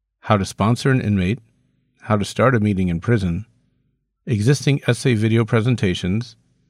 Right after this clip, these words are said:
interviews with paroled friends, working with the church, and psychological professionals. Do join us.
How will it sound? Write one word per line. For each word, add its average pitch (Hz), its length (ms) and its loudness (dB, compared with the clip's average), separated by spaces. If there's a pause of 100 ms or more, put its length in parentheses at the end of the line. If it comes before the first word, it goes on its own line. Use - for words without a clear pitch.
(440)
interviews 107 500 2
with 90 140 -6
paroled 98 340 0
friends, 113 600 0 (680)
working 117 300 2
with 135 120 0
the 147 100 -2
church, 110 560 0
and 98 120 -2
psychological 101 680 0
professionals. - 800 -8 (400)
Do 120 160 4
join 104 260 0
us. - 320 -18